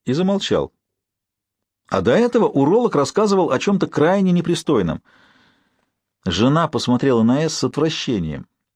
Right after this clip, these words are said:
Уролог восхищенно захохотал, колотя себя ладонями по коленям. "Вот и правильно говорят, не садись ни в свои сани". С так и молчал, а уролог никак не мог успокоиться. Он и на работе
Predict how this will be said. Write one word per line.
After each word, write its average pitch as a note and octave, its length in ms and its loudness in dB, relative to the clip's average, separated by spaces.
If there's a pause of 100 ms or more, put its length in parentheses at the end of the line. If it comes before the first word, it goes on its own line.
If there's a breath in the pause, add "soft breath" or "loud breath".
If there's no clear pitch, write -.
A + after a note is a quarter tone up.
(340)
Уролог C#3+ 520 2
восхищенно G#2 920 -2
захохотал, C#3+ 760 -2
колотя A#2+ 360 0
себя A2 220 0
ладонями A2 420 2
по - 140 -10
коленям. D3 480 0 (840)
"Вот A2+ 200 -4
и D#3 40 -2
правильно E3+ 400 0
говорят, D3 380 0
не C#3+ 100 0
садись D3+ 440 0
ни A#2+ 100 2
в - 40 -4
свои C3+ 220 0
сани". A#2+ 420 0 (920)
С D3+ 320 0 (120)
так B2+ 200 0
и D3 60 2
молчал, D3+ 500 0
а G2+ 100 0
уролог C#3 400 0
никак A2+ 300 0
не D#3+ 80 0
мог B2+ 160 0
успокоиться. C3 680 -2 (540 loud breath)
Он A#2+ 200 2
и B2 160 0
на C3+ 120 4
работе C3 540 -2